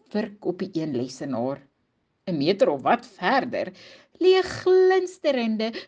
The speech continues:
geroosterde hoendertjie sy eetbeurt in afwag. Die atjar lyk al te aptydwekkend.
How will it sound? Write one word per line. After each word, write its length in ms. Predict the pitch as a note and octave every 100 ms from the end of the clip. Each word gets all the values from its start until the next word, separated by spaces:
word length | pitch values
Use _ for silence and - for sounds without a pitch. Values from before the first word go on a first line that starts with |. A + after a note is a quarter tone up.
| -
geroosterde 1040 | C4 A#3+ G3+ A#3+ C4+ C4 B3+ - G#3 G3 G3 F3+
hoendertjie 480 | D#3+ F3 E3 D#3+ D#3
sy 220 | - C4+ C4+ -
eetbeurt 880 | B3+ C#4 C#4 - - E3+ D3+ E3+ -
in 200 | E3+ E3+
afwag. 440 | - C#3 B2 A#2+ - - _ _ _ _ _ _ _ _
Die 100 | - -
atjar 500 | B3 E4+ - A#2 B2+
lyk 320 | B2+ C3 C3 - _
al 300 | D#4 D4 A3 G#3+
te 100 | -
aptydwekkend. 1200 | - D#3+ - G#3 F3 - C#3+ D3+ E3 D#3 E3+ -